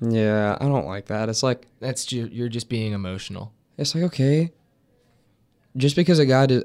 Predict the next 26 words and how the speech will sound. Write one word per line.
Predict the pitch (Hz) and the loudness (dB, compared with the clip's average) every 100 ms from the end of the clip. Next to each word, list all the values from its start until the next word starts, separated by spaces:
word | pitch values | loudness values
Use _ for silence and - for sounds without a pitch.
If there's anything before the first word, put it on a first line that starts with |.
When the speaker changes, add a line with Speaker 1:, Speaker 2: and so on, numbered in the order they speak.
| - | 2
Speaker 1:
I | 131 | 4
mean, | 139 123 - - | 4 4 -2 -4
Felipe | - 160 170 165 | 4 6 6 6
Franks | 160 175 156 | 6 4 6
didn't | 147 | 6
deserve | 143 151 | 6 6
to | 147 | 6
get | 131 | 6
hurt. | 143 156 - _ _ _ _ _ _ _ | 6 4 2 _ _ _ _ _ _ _
But | 120 | 2
Speaker 2:
Yeah, | 160 | 4
Speaker 1:
cra-, | 151 | 4
Speaker 2:
does | 139 | 4
Speaker 1:
but | 151 | 2
Speaker 2:
Feli-, | 160 147 | 2 2
does | 151 143 | 0 0
Felipe | - 151 156 151 139 | 0 -2 0 -2 -2
Franks | 131 131 139 | -4 -4 -4
deserve | - 117 120 123 | -6 -2 -2 -2
his | 131 110 | -4 -4
job | 113 113 117 | -2 -4 -2
back | 127 135 | -4 -4
if | 120 - | -6 -6
Kyle | 120 110 | -6 -6
Trask, | 110 110 110 113 - - | -6 -8 -6 -8 -12 -12
like, | 110 101 | -10 -10